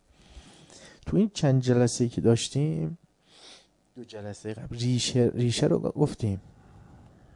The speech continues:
گاهی می‌شه دارم منشأ ها رو می‌گم تا برسم به یک منشأ مهم. گاهی اون غضب ریشه در تربیت داره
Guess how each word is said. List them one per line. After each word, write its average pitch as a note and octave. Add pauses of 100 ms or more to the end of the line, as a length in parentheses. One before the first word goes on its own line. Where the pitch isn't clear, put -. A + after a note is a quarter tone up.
(840)
گاهی C3+
می‌شه B2
دارم A2+
منشأ G#2+
ها G#2+
رو G#2
می‌گم F#2+
تا A2
برسم A#2+
به G#2+
یک A2
منشأ F#2+ (520)
مهم. F#2 (920)
گاهی E3
اون D#3
غضب C#3
ریشه B2
در A#2+
تربیت F#2+
داره A2